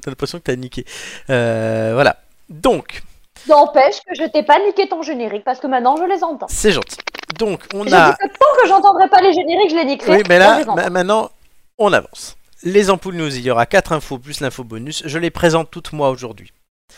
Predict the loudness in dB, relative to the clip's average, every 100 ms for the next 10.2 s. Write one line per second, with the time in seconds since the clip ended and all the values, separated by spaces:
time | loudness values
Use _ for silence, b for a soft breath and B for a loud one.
0 | b b b -20 -18 -16 -16 -16 -18 _
1 | _ _ b b b b _ -18 -16 -12
2 | -10 -8 -8 -8 -8 -2 -2 -4 -14 -18
3 | -18 -16 -16 -10 -8 -6 -6 -6 -10 -14
4 | -14 -16 -16 -18 -16 -14 -14 -14 -16 -14
5 | -10 -10 -6 -6 -4 -6 -10 -18 _ _
6 | _ _ _ _ -20 -20 -20 -16 -12 -12
7 | -10 -12 -14 -16 -14 -14 -16 -20 -20 -20
8 | -20 -20 -20 -20 -20 -20 _ _ _ -12
9 | -12 -12 -20 -16 -16 -14 -14 -14 -8 -6
10 | -6 -10